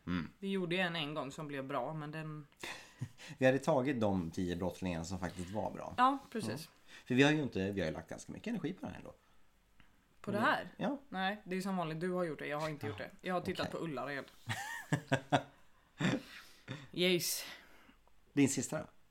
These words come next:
Speaker 2: Eh,
Speaker 1: Näst sista?
Speaker 2: näst sista, ja.
Speaker 1: Mm, mm,
Speaker 2: Den
Speaker 1: mm.
Speaker 2: här personen stal något som han sedan använde då han var på väg och skulle köpa glass.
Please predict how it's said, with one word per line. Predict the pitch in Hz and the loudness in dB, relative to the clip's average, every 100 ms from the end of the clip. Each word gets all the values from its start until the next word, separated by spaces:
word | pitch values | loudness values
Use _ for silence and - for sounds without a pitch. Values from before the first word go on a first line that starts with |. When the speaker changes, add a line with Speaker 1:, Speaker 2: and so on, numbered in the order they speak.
| _ 165 | _ -6
Speaker 2:
Eh, | 156 147 | -4 4
Speaker 1:
Näst | 135 247 | 6 6
sista? | - - - | 2 -6 -14
Speaker 2:
näst | - 170 196 - | -8 -4 -4 -6
sista, | - 160 - 67 | -10 -8 -4 -4
ja. | |
Speaker 1:
Mm, | - 98 | 0 0
mm, | 175 95 147 | 0 -2 2
Speaker 2:
Den | 214 | 4
Speaker 1:
mm. | 247 | 6
Speaker 2:
här | 294 | 4
personen | 294 294 214 160 143 120 165 | 2 2 2 0 -2 -4 -4
stal | - 240 247 | 6 8 8
något | 240 254 202 147 175 - | 6 4 2 0 -4 -6
som | - 190 | -2 0
han | 190 196 | 0 0
sedan | 247 220 160 165 | 0 0 0 2
använde | 240 240 175 156 139 147 | 4 4 4 0 0 -2
då | 160 | 0
han | 175 180 | 0 0
var | 180 | -2
på | 214 | -2
väg | 196 131 | 0 -2
och | 147 | -4
skulle | - 160 | -8 -4
köpa | 226 214 175 | -4 -2 0
glass. | 185 247 247 - - | 6 6 6 -2 -6